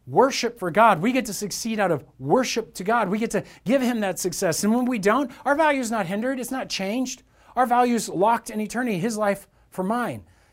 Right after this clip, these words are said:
His life for ours. And now I go, "Okay, well, this is what God has for me. How can I do best from this spot?"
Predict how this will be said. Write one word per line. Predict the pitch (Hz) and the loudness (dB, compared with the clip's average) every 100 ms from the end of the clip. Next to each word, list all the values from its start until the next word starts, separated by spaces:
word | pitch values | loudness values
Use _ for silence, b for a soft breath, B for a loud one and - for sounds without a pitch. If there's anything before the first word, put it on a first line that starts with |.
| b | b
His | 247 208 | -2 2
life | 190 175 - _ | 0 0 -4 _
for | - - | -10 -4
ours. | 226 233 147 120 - b | 2 4 2 -2 -8 b
And | 185 | -4
now | 214 240 | -2 0
I | 220 | 2
go, | 196 170 - 208 | 4 4 2 -4
"Okay, | 240 190 196 | 0 0 2
well, | 180 185 190 - | 4 4 2 -8
this | 175 208 | -8 -4
is | 196 | -4
what | 185 | 0
God | 175 | 0
has | 151 185 208 | 0 0 0
for | 185 | 0
me. | 165 B B | -4 B B
How | 214 | 4
can | 233 220 | 4 2
I | 208 | 0
do | 175 196 | -2 -2
best | 180 180 | -2 -2
from | 208 185 175 - | -2 -2 -4 -10
this | 135 151 294 - | -4 0 0 -2
spot?" | - 143 113 | -2 -2 -2